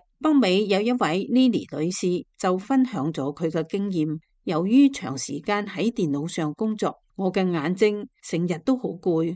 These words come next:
後嚟服用咗潤眼寶後，效果非常明顯。大概食咗二十到三十分鐘後，眼睛就有感覺啦，變化得好明顯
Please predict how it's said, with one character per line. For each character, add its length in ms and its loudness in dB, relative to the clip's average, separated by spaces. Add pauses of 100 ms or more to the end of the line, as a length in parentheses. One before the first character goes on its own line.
(140)
後 260 -2
嚟 240 2
服 160 2
用 240 0
咗 280 2
潤 280 2
眼 220 -2
寶 180 0
後， 320 -4 (160)
效 220 -2
果 380 0
非 260 2
常 260 0
明 220 -6
顯。 380 -2 (200)
大 160 -2
概 160 -2
食 160 -2
咗 200 -6
二 480 -2
十 140 -4 (220)
到 180 0
三 300 0
十 140 -4
分 200 -6
鐘 140 -4
後， 340 -2 (240)
眼 260 -2
睛 300 2
就 160 0
有 160 0
感 180 -10 (140)
覺 240 0
啦， 100 -2 (220)
變 220 4
化 180 0
得 100 0
好 220 -4
明 240 -2
顯 340 -8